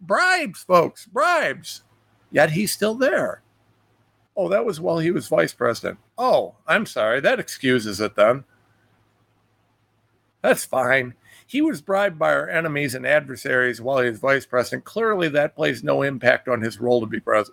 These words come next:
uh, president, right? None whatsoever. This is such a cowardly game that these Republicans are playing. And I'm sorry, but I'm just gonna state this right here and right now.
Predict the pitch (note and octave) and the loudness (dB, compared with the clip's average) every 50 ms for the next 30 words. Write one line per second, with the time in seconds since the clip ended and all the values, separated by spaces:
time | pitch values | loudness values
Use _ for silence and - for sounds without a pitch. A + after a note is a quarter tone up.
0 | - C3 B2+ A2 - - B2 A2 A2 G2 - E2+ - - - G#2 G2+ G#2+ B2+ B2+ | -2 0 0 0 0 0 0 0 0 -2 -4 -12 -20 -10 -4 0 2 2 2 0
1 | - _ _ _ _ _ - - D3 E3+ F#3+ F#3 E3+ E3 D#3+ - - C#3 C#3 C3+ | -4 _ _ _ _ _ -4 0 0 0 0 0 -2 -2 -4 -4 -2 2 2 2
2 | B2+ G#2+ G2 - - _ - - - - - _ - D3+ C#3 F3 B3 E4 - - | 2 2 -2 -6 -10 _ -20 -20 -20 -20 -20 _ -18 0 4 4 4 4 2 -4
3 | - - _ - F3+ F#3 E3+ - - - - - - - - E3 F#3 F#3 - - | -10 -10 _ 0 0 0 0 -2 -6 -8 -8 -8 -6 -2 0 0 0 0 -4 -8
4 | - - _ - C3 B2+ - _ - - - - A#2+ C#3+ E3 E3 D#3+ D3+ C#3 C#3 | -10 -8 _ -4 -4 -4 -4 _ -14 -14 -10 -6 -4 -2 0 0 -2 -2 -2 -2
5 | D3 C#3 C3 - _ _ _ - C3 A#2+ B2+ A#2+ A#2 A#2 A2 G#2+ G2+ - _ C3 | -2 -2 -4 -4 _ _ _ -20 -6 -2 0 2 2 2 0 -4 -6 -4 _ -2
6 | B2+ A#2+ - - G#2+ - - B2 A#2 - B2+ - - A#2 - - - - - - | -2 -2 -4 -6 -8 -4 -2 -2 -2 -2 -4 -8 -6 -8 -10 -10 -10 -12 -10 -4
7 | A2+ G#2+ G2+ F#2+ F2+ F2+ - _ _ _ _ _ _ _ _ _ _ _ _ _ | -2 0 0 0 -4 -8 -14 _ _ _ _ _ _ _ _ _ _ _ _ _
8 | _ _ _ _ _ _ - C#3+ D3+ D#3+ F3 F3 F3 G3+ A#3 A3 - - - F3 | _ _ _ _ _ _ -2 0 0 0 0 -2 -2 -2 -2 -4 -6 -4 -2 0
9 | E3+ F3 F3 F3+ G3 A3 A3+ G3+ - _ _ _ _ _ _ _ _ - - - | 2 2 2 0 -2 -4 -6 -12 -18 _ _ _ _ _ _ _ _ -20 -20 -20
10 | - _ _ _ _ _ _ _ _ - B2 C#3+ C#3+ D#3 F#3 G#3 F#3 A#2 A2+ - | -20 _ _ _ _ _ _ _ _ -6 -2 2 2 2 2 0 -4 -8 -10 -8
11 | - - A3+ G3+ E3 - - - - F3 - - E3+ D#3+ - - - C#3+ D3 B2+ | -4 -2 -2 0 -2 0 0 0 0 0 0 -2 -4 -4 -2 0 0 0 2 0
12 | A2+ A#2+ A#2+ A2 F#2+ - F#2+ - - _ _ B2+ A#2+ A2+ A2+ A2+ A2+ G#2 G2 F#2+ | -2 -2 0 0 0 -2 -6 -10 -18 _ _ -4 -2 0 2 0 0 0 -2 -2
13 | F2+ F2 F2 - | -2 -2 -4 -6